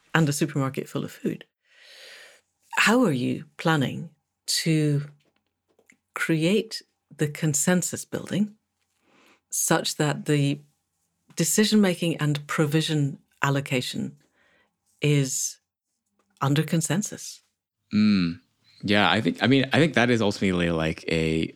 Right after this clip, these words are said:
Speaker 2: a million-dollar question. You know, it's like, it, and it's not, it's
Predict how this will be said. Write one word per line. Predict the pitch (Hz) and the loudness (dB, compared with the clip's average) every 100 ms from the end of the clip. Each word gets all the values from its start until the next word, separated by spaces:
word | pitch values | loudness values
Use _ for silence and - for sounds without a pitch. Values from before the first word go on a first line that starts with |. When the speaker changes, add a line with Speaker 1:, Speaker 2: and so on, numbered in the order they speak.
| - | 0
Speaker 2:
a | |
million-dollar | 101 107 101 90 90 | 4 4 4 2 0
question. | 85 82 85 | 0 0 0
You | 90 | 2
know, | 101 | 2
it's | 95 - | 2 2
like, | 98 - - - - _ | 0 -2 -14 -20 -20 _
it, | 120 - | 0 2
and | 127 | 2
it's | 120 | 2
not, | - 104 - | 2 0 0
it's | 101 85 | -2 -2